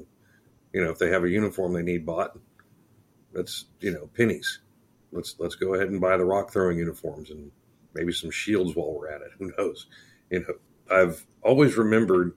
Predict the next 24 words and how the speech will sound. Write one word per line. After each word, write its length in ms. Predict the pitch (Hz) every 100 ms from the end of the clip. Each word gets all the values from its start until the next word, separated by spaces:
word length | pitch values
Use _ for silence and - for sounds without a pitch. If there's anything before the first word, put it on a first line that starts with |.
| _ _ -
that 220 | 110 -
conversation 800 | 110 104 85 - 92 95 - - _ _ 87
about 460 | 85 82 80 82 - _ _ _ _ _
spending 440 | - - 107 107
money 220 | 101 98 90
there. 420 | 101 87 73 - - _ _ _ -
My 200 | 101 98
first 340 | - 117 110
thought 180 | 107 90
was, 120 | 92
"Well, 160 | 85 104
no, 160 | 104 92
we 120 | 90
gotta 180 | 85 -
do 180 | 90
with 140 | 85 -
this. 200 | 92 -
We 60 | 87
can't 200 | 98 82
afford 280 | - 95
it." 100 | 92
And 80 | 92
I 60 | 87
realized 400 | 85 82 82